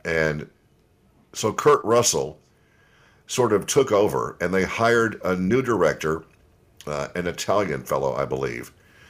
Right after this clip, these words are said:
But they had to rewrite and fix the script. But they had all of these sets and all the actors ready to go, and they fixed it. And that movie, to me, is one of the best Westerns ever. It's a bit,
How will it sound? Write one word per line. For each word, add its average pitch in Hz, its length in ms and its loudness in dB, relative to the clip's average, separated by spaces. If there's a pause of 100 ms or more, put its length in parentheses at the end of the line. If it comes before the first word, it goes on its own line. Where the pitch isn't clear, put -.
(300)
But 95 160 0
they 101 160 2
had 104 160 2
to 92 80 -2
rewrite 101 640 2
and 80 220 -4
fix - 280 -4
the 101 60 -4
script. 92 520 -2 (600)
But - 120 -20
they 98 120 0
had 95 300 2
all 117 240 4
of 110 80 2
these 95 200 0
sets - 520 2
and 76 260 -6
all 95 240 0
the 90 260 -4
actors 82 640 -2
ready 80 200 -4
to 69 80 -10
go, 71 420 2 (800)
and 80 300 -2
they 82 180 4
fixed - 400 2
it. - 220 -14 (240)
And 78 400 0
that 107 220 2
movie, 95 380 0
to 80 120 -6
me, 87 360 0
is 80 380 -2
one 82 140 -4
of 78 60 -8
the 76 60 -4
best 87 280 0
Westerns 76 560 -4
ever. - 340 -2 (480)
It's 135 160 0
a 139 80 6
bit, 156 320 -2